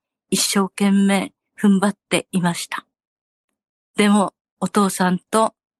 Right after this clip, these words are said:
目を合わせて、昔から言われていたんです。小さい揺れの地震でも、揺れが長ければ津波が来る。そういうことを私たちは教えられて育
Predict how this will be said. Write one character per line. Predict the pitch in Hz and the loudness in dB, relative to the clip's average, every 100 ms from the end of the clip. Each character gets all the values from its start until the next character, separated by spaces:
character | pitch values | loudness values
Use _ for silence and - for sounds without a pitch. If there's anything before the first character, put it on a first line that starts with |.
| _ _ _ | _ _ _
目 | 208 208 | 0 2
を | 180 | 0
合 | |
わ | 180 | -2
せ | - 185 | -6 -8
て、 | - 165 - _ _ _ _ _ | -4 -6 -6 _ _ _ _ _
昔 | 190 185 208 - | 0 0 0 -2
か | 202 | -2
ら | 196 - | 0 0
言 | 202 202 | 0 0
わ | 196 | 0
れ | 202 | -2
て | - | -4
い | 202 | -2
た | 220 214 | 0 0
ん | |
で | 202 185 | 0 -4
す。 | - - _ _ _ _ _ | -8 -16 _ _ _ _ _
小 | - 226 226 | -2 0 -2
さ | - 240 226 | -2 0 2
い | 214 - _ _ _ | 2 0 _ _ _
揺 | 190 208 | 0 2
れ | 220 208 | 4 4
の | 202 202 - | 2 2 -2
地 | - 196 | -6 -4
震 | 202 - 214 202 | -2 2 4 4
で | 214 | 2
も、 | 202 196 - _ _ _ _ _ | 2 0 -4 _ _ _ _ _
揺 | 202 214 | 0 2
れ | 208 | 2
が | 208 | 2
長 | 190 202 208 | 2 2 0
け | 208 190 | 0 -2
れ | 185 | 0
ば | 190 185 - _ _ _ | 0 -2 -6 _ _ _
津 | - 196 | -4 2
波 | 208 202 190 | 2 2 0
が | 185 175 _ | -4 -6 _
来 | 208 | -6
る。 | 190 175 - _ _ _ _ _ _ | -4 -8 -10 _ _ _ _ _ _
そ | - 240 226 | -4 0 2
う | |
い | 226 | 2
う | 233 | 0
こ | 220 | -2
と | 208 214 196 | -2 2 2
を | 208 - | 2 0
私 | 190 - 190 | -8 -8 -8
た | - 202 | -2 -4
ち | - 196 | 0 0
は | 190 - _ - _ | 0 -2 _ -20 _
教 | 185 - 190 | -6 -2 0
え | 190 | 2
ら | 190 | 0
れ | 185 | -2
て | - 196 - | -2 -6 -4
育 | - | -4